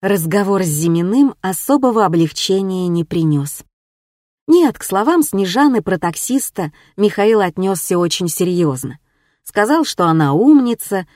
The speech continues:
и пообещал еще раз поговорить с Некипеловым. Информацию об исчезновении швейцарской тетушки он тоже оценил как тревожную, признав, впрочем, что заявление о пропаже родственницы –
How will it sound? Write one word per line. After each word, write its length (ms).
и 120
пообещал 640
еще 520
раз 300
поговорить 560
с 100
Некипеловым. 920
Информацию 960
об 180
исчезновении 800
швейцарской 800
тетушки 720
он 220
тоже 420
оценил 480
как 260
тревожную, 800
признав, 580
впрочем, 560
что 240
заявление 800
о 140
пропаже 640
родственницы – 800